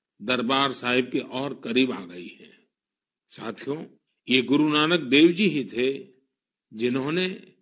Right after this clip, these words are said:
लंगर की परंपरा शुरू की थी और आज हमने देखा कि दुनिया भर में सिख समुदाय ने किस प्रकार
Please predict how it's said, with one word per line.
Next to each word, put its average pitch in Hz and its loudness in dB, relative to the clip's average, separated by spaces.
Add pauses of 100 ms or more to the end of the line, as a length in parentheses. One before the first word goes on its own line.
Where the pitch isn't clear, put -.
(480)
लंगर 139 4
की 151 2
परंपरा 127 -2
शुरू 156 -2
की 156 -10
थी - -20 (720)
और 113 -4
आज 120 -2 (640)
हमने 113 -4
देखा 127 0 (800)
कि 117 0
दुनिया 160 2
भर 151 -4
में 185 2
सिख 151 -4
समुदाय 131 -2
ने 185 -2 (600)
किस 226 2
प्रकार 160 -8